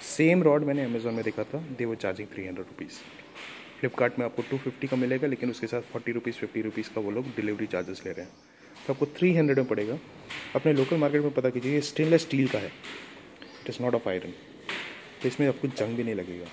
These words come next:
तो इस हिसाब से ये perfect है। आपको अगर चाहिए आप local market में जा कर के ले लीजिए।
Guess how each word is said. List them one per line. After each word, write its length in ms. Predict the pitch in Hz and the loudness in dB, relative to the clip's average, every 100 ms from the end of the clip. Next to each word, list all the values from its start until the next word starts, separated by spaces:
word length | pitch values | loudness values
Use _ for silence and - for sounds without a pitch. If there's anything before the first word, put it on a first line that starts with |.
| - - - - - - - - | -18 -20 -20 -20 -20 -20 -14 -10
तो 60 | |
इस 100 | 98 | -8
हिसाब 240 | 107 110 117 | -4 -2 -2
से 160 | - | 0
ये 60 | 110 | -2
perfect 540 | - 104 - 160 - | -2 -4 0 0 6
है। 100 | 170 202 - - - - - 508 - - - - | 6 4 -6 -12 -12 -12 -10 -10 -12 -16 -16 -12
आपको 180 | 104 110 | -4 -2
अगर 120 | 110 | -2
चाहिए 420 | 107 120 113 151 170 - - - - - - | -2 -4 -2 -2 -4 -14 -18 -14 -14 -10 -4
आप 120 | 107 | 0
local 220 | 107 110 120 | 0 2 2
market 360 | 113 107 113 | 2 0 -4
में 80 | 110 | -4
जा 120 | - | -4
कर 140 | - - | -6 -6
के 100 | 117 | -4
ले 160 | 98 | -2
लीजिए। 260 | 98 98 | -4 -4